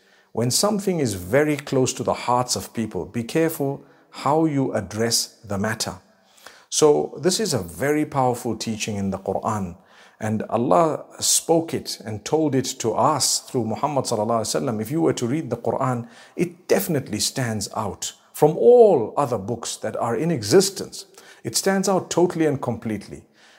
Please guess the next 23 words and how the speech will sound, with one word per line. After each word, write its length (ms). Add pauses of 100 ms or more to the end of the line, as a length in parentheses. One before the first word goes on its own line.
(160)
Uh, 400
it's 220
very 420
unique. 640
It's 240
a 60
different 520
book. 400
I've 280
read 340 (580)
a 100
lot 480
of 140
the 80
scriptures 520
of 120
a 40
lot 240
of 120
faiths, 580 (540)
in 140
some 240
cases 640